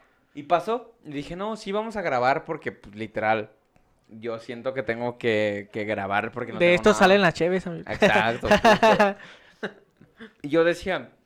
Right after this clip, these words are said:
Speaker 1: "Güey, tengo, voy a cumplir veinticinco años, güey. Un cuarto de siglo". ¿Cuántos años tienes, güey? ¿Cuántos años tienes,
Speaker 2: Yo,
Speaker 1: Ricardo?
Speaker 2: veinticinco, pero también ahorita en marzo ya cumplo mis veintiséis, güey.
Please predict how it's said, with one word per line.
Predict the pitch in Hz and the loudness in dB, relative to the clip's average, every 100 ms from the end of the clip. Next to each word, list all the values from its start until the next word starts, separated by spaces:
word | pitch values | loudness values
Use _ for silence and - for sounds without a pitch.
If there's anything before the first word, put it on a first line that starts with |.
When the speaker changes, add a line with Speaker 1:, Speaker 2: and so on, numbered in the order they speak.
| _ _ _ _ _ _ _ _ - | _ _ _ _ _ _ _ _ -10
Speaker 1:
"Güey, | 143 135 - _ _ _ _ _ - | -8 -8 -12 _ _ _ _ _ -12
tengo, | 135 131 - | -12 -12 -8
voy | 123 143 | -2 -2
a | |
cumplir | 151 147 131 | -2 -12 -12
veinticinco | 165 175 135 - 156 170 - 165 | -12 -14 -18 -20 -18 -16 -12 -10
años, | 139 190 233 170 131 | -10 -10 -10 -10 -12
güey. | 120 113 110 _ _ _ _ _ _ | -14 -14 -16 _ _ _ _ _ _
Un | 127 131 | -16 -4
cuarto | 143 147 185 | -2 -2 -4
de | 175 | -6
siglo". | 160 165 | -6 -6
¿Cuántos | 170 214 254 | -2 2 0
años | 254 | 0
tienes, | 254 208 123 | -8 -10 -12
güey? | 110 | -16
¿Cuántos | - 180 208 | -8 -6 -6
años | 214 | -8
tienes, | 208 185 | -2 4
Speaker 2:
Yo, | 214 254 | 8 8
Speaker 1:
Ricardo? | 262 - | 6 0
Speaker 2:
veinticinco, | 180 180 170 196 202 254 | -2 -2 -2 -6 -2 0
pero | 190 170 | 2 0
también | - 165 180 | 0 -4 -2
ahorita | 202 202 | -2 -2
en | 190 | -2
marzo | 185 185 | -2 0
ya | 190 | -2
cumplo | 190 180 196 | -2 -4 -4
mis | 170 | -4
veintiséis, | 160 156 147 160 175 | -8 -12 -12 -12 -12
güey. | 190 | -18